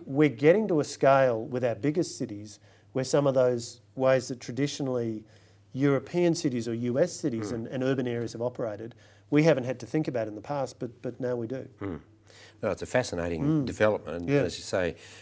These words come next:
Speaker 2: covid has changed everything. And for us too, where we, we built a very large audience from tourists.
Speaker 1: Yes.
Speaker 2: And, uh, and of course that's gone.
Speaker 1: Yes.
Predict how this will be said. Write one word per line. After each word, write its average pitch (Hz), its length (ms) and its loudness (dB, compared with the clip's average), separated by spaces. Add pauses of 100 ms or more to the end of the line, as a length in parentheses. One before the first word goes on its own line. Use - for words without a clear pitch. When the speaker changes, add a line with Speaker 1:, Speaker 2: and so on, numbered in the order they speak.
(120)
Speaker 2:
covid 113 300 2
has 82 100 -8
changed 80 380 -4
everything. 90 520 -4 (440)
And 87 180 -8
for 101 160 2
us 98 180 2
too, 123 280 0
where 85 180 2
we, 87 320 -8
we 82 200 -10
built 98 420 -2 (400)
a 78 80 -6
very 95 340 2
large 80 500 -4
audience 82 380 -6
from 73 160 -14
tourists. 95 540 -6
Speaker 1:
Yes. 117 340 -4 (300)
Speaker 2:
And, 87 260 -4
uh, 85 460 2
and 87 80 -10
of 78 80 -10
course 78 180 -6
that's 73 220 -8
gone. 92 340 0
Speaker 1:
Yes. 123 380 -4